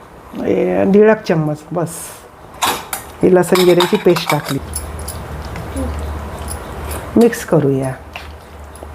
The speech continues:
आणि मिक्स झाल्यानंतर मग याला आपण, अ, रेस्ट करायसाठी ठेवूया. त्यानंतर याच्यामध्ये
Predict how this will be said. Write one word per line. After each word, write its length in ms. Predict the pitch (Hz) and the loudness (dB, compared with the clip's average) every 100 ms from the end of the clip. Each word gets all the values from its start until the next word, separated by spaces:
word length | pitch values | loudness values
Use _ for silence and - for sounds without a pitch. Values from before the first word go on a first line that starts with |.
| - - - - - - - - | -18 -18 -16 -16 -16 -14 -8 -4
आणि 200 | - 180 | 0 4
मिक्स 280 | 190 196 - | 4 4 4
झाल्यानंतर 640 | 190 190 208 220 226 233 | 4 6 6 6 4 2
मग 240 | 208 202 190 | 2 2 2
याला 220 | 190 196 | 2 2
आपण, 360 | 190 190 208 220 - - - - - - - - - - - - - - - - - | 0 0 -2 -2 -10 -20 -20 -20 -20 -20 -20 -20 -20 -20 -20 -18 -18 -16 -16 -12 -6
अ, 100 | - 50 50 - 50 - - - - - | 0 2 2 0 0 -2 -6 -14 -14 0
रेस्ट 340 | 202 202 - | 4 4 2
करायसाठी 460 | 214 208 208 214 247 | 4 4 4 0 0
ठेवूया. 520 | 247 277 196 170 165 170 165 - - - - - - - - - - - - - - - - - - - - - - - - - - - - - - - - - - - - - - - - - - - - - | -2 2 2 2 0 -4 -10 -18 -18 -20 -18 -18 -18 -18 -16 -16 -16 -14 -14 -12 -10 -10 -10 -10 -10 -10 -10 -8 -10 -8 -10 -8 -8 -8 -12 -10 -8 -8 -8 -10 -10 -10 -12 -8 -8 -8 -6 -8 -8 -14 -14 0
त्यानंतर 600 | 202 202 220 240 277 220 190 - - - 180 - | 2 6 4 6 4 4 0 -8 -20 -20 -18 -4
याच्यामध्ये 720 | 185 208 208 226 254 208 | -2 0 2 4 6 4